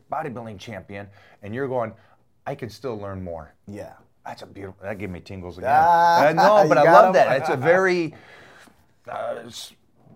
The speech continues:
Speaker 1: peaceful warrior, I say, i-, in
Speaker 2: Yeah.
Speaker 1: a sense that we're, we're willing to tussle and do our things, but we're,
Speaker 2: Yeah.
Speaker 1: we're inside ourselves going,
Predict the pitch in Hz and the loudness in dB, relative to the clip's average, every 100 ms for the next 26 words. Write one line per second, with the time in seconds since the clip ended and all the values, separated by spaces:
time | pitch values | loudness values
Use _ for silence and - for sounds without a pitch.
0 | - 180 165 - 147 123 127 117 104 95 | -10 -6 -6 -6 -6 -2 0 0 0 -2
1 | 92 107 90 85 101 101 127 127 120 110 | -4 -8 -8 -8 -12 -8 -8 -6 -8 -10
2 | - 131 110 - 117 110 120 120 117 120 | -8 -6 -6 -8 -10 -8 -10 -8 -8 -6
3 | 113 120 113 95 - 117 - 113 101 107 | -8 -10 -12 -12 -10 -10 -10 -12 -10 -8
4 | 101 92 107 120 104 92 92 104 101 98 | -6 -8 -10 -12 -12 -12 -14 -12 -10 -10
5 | 98 98 110 104 107 110 123 127 127 139 | -14 -20 -18 -16 -14 -12 -10 -10 -10 -4
6 | 117 101 - 131 107 104 98 | -4 -4 -6 -6 -6 -8 -12